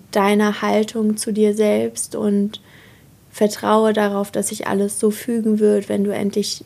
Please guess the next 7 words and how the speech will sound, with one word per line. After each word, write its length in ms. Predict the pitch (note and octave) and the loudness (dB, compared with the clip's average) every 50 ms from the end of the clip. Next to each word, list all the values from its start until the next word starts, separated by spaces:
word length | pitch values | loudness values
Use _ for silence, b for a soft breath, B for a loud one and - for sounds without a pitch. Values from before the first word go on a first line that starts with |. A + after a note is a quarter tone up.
| - - | -8 -2
diese 180 | G#3+ G3+ G#3 G#3 | -2 2 2 2
Liebe 400 | G3+ G3+ G#3+ G#3+ G#3+ G#3+ G#3+ G#3 | 2 4 4 4 4 4 2 0
in 320 | G3+ - G#3 G#3+ G#3 G3+ | 0 2 2 2 2 2
dir 200 | G3+ G#3 G3+ G3+ G3+ | 2 0 0 0 0
erzeugst. 880 | G3 - G3 G3 F#3+ - - G#3 G3+ G3 G3+ G#3+ A3 - - - - - B B B B B B B B B | -2 -4 -6 -6 -6 -6 -2 -2 0 0 0 -2 -2 -6 -10 -14 -14 -18 B B B B B B B B B
Und, 520 | - G#3 G3 G3 F#3+ F#3+ F#3+ F#3+ G3 - - | 0 2 2 4 4 4 2 2 0 -4 -6
ähm, 540 | - G3 F#3+ F#3+ F#3+ F#3+ F#3+ F#3+ G3 A3 | -6 -4 -4 -4 -4 -2 -2 -2 -2 -4